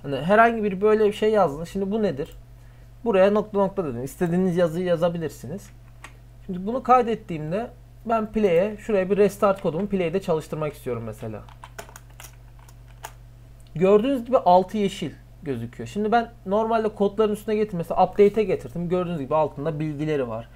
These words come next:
İşte void'e getiriyorsun. Sta-, mesela public'e getiriyorum integer'a. Integer'ın bilgisi var. Max mana'nın bilgisi var. Şimdi restart'ta altı yeşil yanıyor ve üstüne mouse'umu getirdiğimde gördüğünüz gibi kullanım dışı olduğunu söylüyor.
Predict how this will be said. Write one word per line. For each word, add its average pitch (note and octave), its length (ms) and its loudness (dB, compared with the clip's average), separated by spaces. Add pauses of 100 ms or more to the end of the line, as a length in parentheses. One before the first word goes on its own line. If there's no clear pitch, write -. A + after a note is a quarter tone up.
(180)
İşte - 160 -6
void'e D#3 360 -4
getiriyorsun. B2 560 -8
Sta-, D3+ 300 -6
mesela D3 300 -4
public'e D3+ 460 -2
getiriyorum B2 500 -10
integer'a. B2 600 -8 (360)
Integer'ın D3 600 -8
bilgisi C#3+ 400 -10
var. A2+ 240 -6
Max C3+ 280 -6
mana'nın C3+ 340 -8
bilgisi A#2+ 320 -10
var. F#3+ 100 -8 (460)
Şimdi F3+ 140 -2
restart'ta G#3+ 720 0
altı E3 260 0
yeşil A3 280 -4
yanıyor F3 240 0
ve D3+ 60 -4
üstüne G3 320 -4
mouse'umu F#3 420 0
getirdiğimde F#3 640 -6 (360)
gördüğünüz F3+ 400 0
gibi C3 220 -6
kullanım D3+ 380 2
dışı B3+ 200 4
olduğunu A#3+ 300 4
söylüyor. A#3+ 520 0